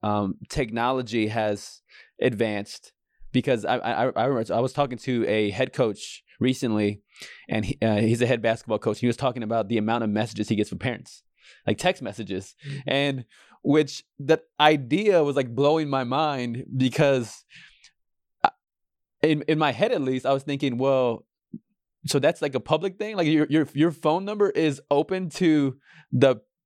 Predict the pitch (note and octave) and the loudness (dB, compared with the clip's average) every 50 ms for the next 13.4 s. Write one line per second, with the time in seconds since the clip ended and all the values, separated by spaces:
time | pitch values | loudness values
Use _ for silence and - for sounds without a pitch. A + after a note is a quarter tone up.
0 | _ _ _ _ _ - - D3 C#3+ D#3 F3 F3+ F3+ F3+ F3+ F3+ F3 - - D3+ | _ _ _ _ _ -2 2 4 4 4 4 2 2 2 0 0 0 -2 -2 -2
1 | D3 C#3+ C3 B2 - - - D#3 D#3 E3+ F3+ F3+ F3 - D#3 C#3 C#3 C#3 C#3 D#3+ | 0 0 0 -2 -2 -2 -2 0 0 0 0 -2 0 0 2 2 2 0 0 -4
2 | D#3 C3 - A#2+ A#2 B2 C3+ E3 F3 D3 D3 C#3 C3 - D#3+ C#3+ - D#3+ C#3 - | -6 -4 -4 -4 -2 0 0 0 0 -2 -2 -2 -2 -2 -4 -2 -2 -4 -2 -2
3 | C3 A#2 C3 A#2 A#2+ B2+ C#3 D#3+ F3+ E3+ D3+ - E3 - - - G3+ - - - | 0 0 2 4 4 2 2 2 -2 0 0 -2 -2 -2 -6 -14 -18 -18 -6 2
4 | F3 F3 D3 - - D#3 - - C#3+ D3+ D#3 D3 B2+ - - _ _ _ D#3+ D3+ | 4 4 4 6 2 0 0 0 2 2 4 4 2 0 -2 _ _ _ 0 0
5 | D3+ - D3+ D3 C#3+ - D3 - F3 D3+ C3+ A#2+ B2+ C#3+ F#3 F3+ - - C#3+ B2+ | 2 2 2 2 2 2 2 0 2 0 0 0 2 2 2 2 2 0 -2 -2
6 | C3 C3 C3 A2 A#2+ B2 A#2 A#2 - - B2+ C3 D#3 F3 E3 D3+ C3+ B2+ C3 B2+ | 0 -2 -4 -4 -4 -4 -4 -2 -2 0 2 4 4 4 4 2 0 0 0 0
7 | C3 - - C3 C3 C3 - _ - - A#2 - G3+ A#3 - - F3+ A3+ C4+ A#3+ | -2 -2 -2 -2 -2 -2 -4 _ -20 -4 0 0 0 2 4 4 4 4 4 2
8 | F#3 C#3+ A2+ C3+ E3 A#3 B3+ G3 E3+ D3 B2+ D3 C#3+ C#3 C#3 - _ _ _ _ | 2 -2 -2 -2 -2 0 2 2 2 4 4 2 0 0 -2 -8 _ _ _ _
9 | - - E3 D3+ D#3+ D#3 D#3 D3 C#3+ D3+ D3 C3 - - E3+ E3 C#3 C3 C#3 G2+ | 0 4 6 6 6 4 0 -2 0 2 2 2 2 2 2 2 2 0 0 0
10 | - E3 C#3 C#3 C#3 C3+ C#3 B2+ B2+ - B2+ A#2+ A#2 B2+ C#3+ D#3+ D#3+ - D3+ D3+ | 0 0 0 0 2 2 2 2 2 2 2 2 4 4 4 6 6 8 8 8
11 | D3+ D#3 D#3+ F#3 F3 D#3+ C#3+ B2+ - - _ - D#3+ F#3+ F3+ C#3+ - - - C3 | 8 6 4 0 -2 -4 -8 -12 -14 -18 _ -12 -12 -12 -12 -10 0 0 0 0
12 | - - - - C3+ D3 D3+ D#3 D#3 C#3 - - G2 D3 E3 D3 D3 C3+ B2 G#2 | 0 -4 -4 0 0 2 2 2 2 0 -2 -4 0 2 2 2 2 0 -4 -2
13 | G#2 C3 C3+ C3 B2 B2 A2 | 0 0 2 2 2 0 -2